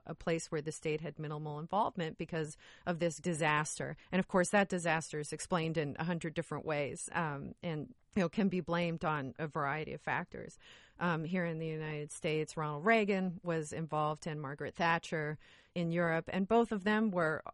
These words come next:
you know, also interested in this free market kind of model. You know, Reagan's well known for his Reaganomics and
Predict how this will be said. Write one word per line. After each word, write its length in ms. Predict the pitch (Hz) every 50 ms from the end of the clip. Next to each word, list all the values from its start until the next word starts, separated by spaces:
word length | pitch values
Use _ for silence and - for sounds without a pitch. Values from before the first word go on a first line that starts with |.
| - _
you 60 | 190 175
know, 120 | 156 151 -
also 400 | - 185 190 196 - - 190 185
interested 720 | - 180 175 170 - - 175 170 - - - 165 165 165
in 120 | 160 160 160
this 200 | 156 151 - -
free 220 | - - 151 151
market 420 | 165 156 147 151 165 - 170 - -
kind 240 | - 165 156 156
of 120 | 160 - -
model. 460 | 202 208 202 196 190 190 185 180 - - - - -
You 80 | - 185
know, 60 | 175
Reagan's 440 | 156 170 170 175 175 175 170 165 165
well 160 | 170 160 165
known 240 | 151 151 156 156 160
for 200 | - - 165 156
his 240 | 160 165 147 - -
Reaganomics 720 | 151 147 147 156 151 170 180 180 175 175 165 170 - - -
and 180 | 151 139 156